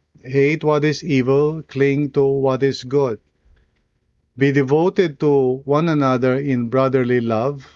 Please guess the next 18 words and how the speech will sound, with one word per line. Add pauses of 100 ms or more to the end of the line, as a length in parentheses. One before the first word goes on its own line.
(140)
Honor
one
another
above
yourselves. (800)
Never
be
lacking
in
zeal,
but
keep
your
spiritual
fervor,
serving
the
Lord.